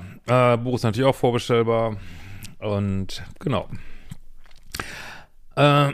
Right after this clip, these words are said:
<clears throat> "Hallo Christian, danke für deine Videos und dein Buch. Ähm, ich in den vierzigern würde gerne eine Meinung zu meiner Beziehung hören. Drei Komma fünf Jahre. Ähm, mein Ex und ich kannten uns schon früher, fanden uns gut, sind aber nie zusammengekommen. Er war mir damals zu jung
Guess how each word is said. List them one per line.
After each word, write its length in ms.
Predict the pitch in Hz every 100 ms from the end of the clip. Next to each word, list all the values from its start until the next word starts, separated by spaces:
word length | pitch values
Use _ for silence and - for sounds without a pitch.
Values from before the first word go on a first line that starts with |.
| -
<clears throat> 380 | 156 160 127
"Hallo 160 | 117 170
Christian, 280 | 143 131 113
danke 160 | 139
für 80 | 160
deine 240 | 131 127 123
Videos 260 | 151 170
und 60 | 143
dein 200 | 127 120
Buch. 300 | 110 107 - -
Ähm, 680 | 110 117 117 120 120 120 92
ich 220 | 139 -
in 80 | 117
den 120 | 120
vierzigern 460 | - 147 160 147 127
würde 160 | 123
gerne 200 | 113 110
eine 140 | 107 104
Meinung 340 | 101 113 117
zu 120 | -
meiner 260 | 101 104 104
Beziehung 680 | 104 - - 117 104 95 85
hören. 380 | 98 95 90 90
Drei 160 | 95
Komma 180 | 101 104
fünf 300 | 98 104 98
Jahre. 440 | 107 104 95 98 117 - - - - - - - - -
Ähm, 540 | 117 117 113 117 113 113
mein 160 | 110
Ex 220 | 120 139
und 80 | 131
ich 140 | 139 -
kannten 220 | 135 131
uns 180 | 123 -
schon 300 | 127 120 113
früher, 360 | - 156 165
fanden 260 | - 123 117
uns 200 | 117 -
gut, 180 | 147 -
sind 120 | 120
aber 140 | 117
nie 140 | 117 120
zusammengekommen. 720 | 117 107 113 104 - 107 101
Er 120 | 98
war 120 | 107
mir 120 | 110 101
damals 520 | 101 107 101 - -
zu 80 | 98
jung 440 | 104 127 160 165